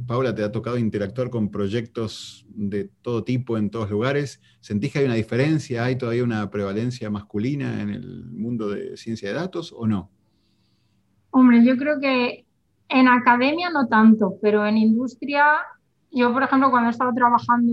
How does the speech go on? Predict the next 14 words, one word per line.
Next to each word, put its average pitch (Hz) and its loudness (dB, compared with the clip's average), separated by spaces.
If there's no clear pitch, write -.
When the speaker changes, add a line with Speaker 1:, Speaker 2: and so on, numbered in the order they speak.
Speaker 2:
en, 220 0
en 220 -6
la 226 2
primera 226 2
empresa 233 0
donde 220 0
trabajé 220 -2
haciendo 226 0
programación 220 2
matemática, 220 -2
la 220 4
mayoría 214 2
eran 196 0
hombres. 202 -4